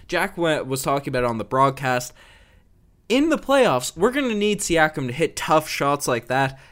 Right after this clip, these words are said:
And it didn't look like he had his usual touch around the rim. There was a lot of contact that he was getting in the middle of this game, and a lot of stuff wasn't getting called. But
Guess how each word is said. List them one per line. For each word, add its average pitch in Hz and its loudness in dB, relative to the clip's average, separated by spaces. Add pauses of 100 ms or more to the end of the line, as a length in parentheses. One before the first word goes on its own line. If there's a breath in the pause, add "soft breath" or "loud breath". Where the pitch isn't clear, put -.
(120 loud breath)
And 139 -2
it 156 -4
didn't 240 2
look 226 0
like 165 0
he 165 -8
had 151 2
his 120 -6
usual 165 -6
touch 156 -6
around 143 -4
the 135 -6
rim. 139 -4
There 131 -2
was 135 -4
a 135 -6
lot 156 0
of 139 -4
contact 139 -4
that 120 -4
he 120 -6
was 117 -10
getting 120 -4
in 107 -10
the 104 -10
middle 143 2
of 113 -6
this 113 -6
game, 117 -6
and 107 -8
a 107 -8
lot 120 0
of 120 -4
stuff - -8
wasn't 117 -8
getting 104 -10
called. 139 -2
But 123 -2